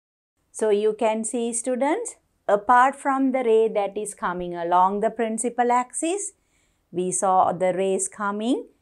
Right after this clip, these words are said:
parallel to the principal axis on either side of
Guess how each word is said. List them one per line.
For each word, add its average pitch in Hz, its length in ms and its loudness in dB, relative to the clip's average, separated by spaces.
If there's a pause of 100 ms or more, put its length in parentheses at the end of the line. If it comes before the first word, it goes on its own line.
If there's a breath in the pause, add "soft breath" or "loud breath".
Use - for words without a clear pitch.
(240)
parallel 185 520 4
to 202 140 -2
the 208 140 0
principal 226 600 0
axis 302 560 0 (180)
on 247 360 4
either 226 380 2
side 170 380 0
of 156 180 -4